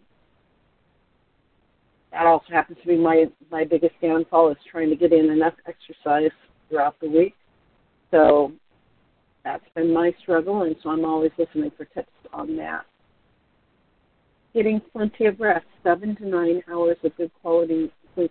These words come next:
a night is optimum, but if you're not able to do that,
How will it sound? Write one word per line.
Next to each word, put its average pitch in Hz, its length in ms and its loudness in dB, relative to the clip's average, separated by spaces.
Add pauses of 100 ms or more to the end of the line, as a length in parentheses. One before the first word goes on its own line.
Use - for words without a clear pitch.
a 151 40 -12
night 175 360 -6 (120)
is 165 260 -2 (220)
optimum, 240 680 2
but 175 120 -2
if 165 160 2
you're 165 100 0
not 170 200 4
able 175 300 2
to 165 100 0
do 185 260 2
that, 170 320 2